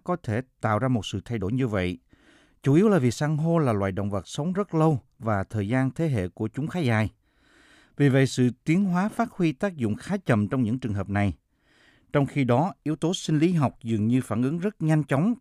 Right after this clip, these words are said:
trong môi trường địa phương và đã giúp cho những san hô này chống lại sự căng thẳng của sức nóng.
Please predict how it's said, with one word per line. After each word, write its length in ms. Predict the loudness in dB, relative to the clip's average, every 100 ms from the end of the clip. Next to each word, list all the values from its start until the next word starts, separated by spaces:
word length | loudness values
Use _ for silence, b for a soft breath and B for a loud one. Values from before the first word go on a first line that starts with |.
| -4
trong 300 | -2 0 0
môi 140 | 0
trường 380 | -2 -2 -2 -2
địa 120 | -6
phương 320 | -2 0 2 0 b b b b b
và 140 | 2 4
đã 80 | 4
giúp 200 | 0 -2
cho 80 | 0
những 180 | 0 0
san 280 | -2 -2
hô 160 | 0 2
này 260 | 2 2 -2 _ -2
chống 200 | 0 2
lại 180 | -2
sự 180 | -2 -8 -8
căng 200 | -6 -4
thẳng 280 | -4 -4 -4
của 140 | -4 -6
sức 140 | -2
nóng. 260 | -2 -2